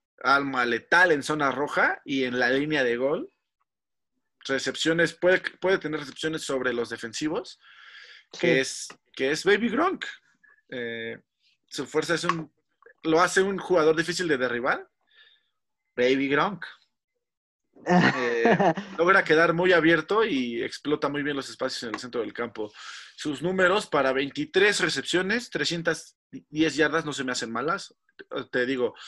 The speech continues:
Speaker 1: este año no hubo tantos juegos por el, por el tema del covid, pero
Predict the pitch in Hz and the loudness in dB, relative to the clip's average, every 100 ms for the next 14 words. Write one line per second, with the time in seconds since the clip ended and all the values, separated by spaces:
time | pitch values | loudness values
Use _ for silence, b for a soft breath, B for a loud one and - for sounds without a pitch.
0 | B - 143 - 139 139 139 143 139 131 | B -6 -4 0 0 0 -2 -2 -2 -2
1 | 127 123 120 123 120 131 - 101 101 95 | -4 -6 -6 -4 -2 -4 -6 -6 -6 -8
2 | 101 - - 113 104 117 117 104 - 101 | -10 -18 -6 -6 -4 -6 -6 -6 -8 -8
3 | 143 - 104 101 - | -10 -8 -8 -8 -16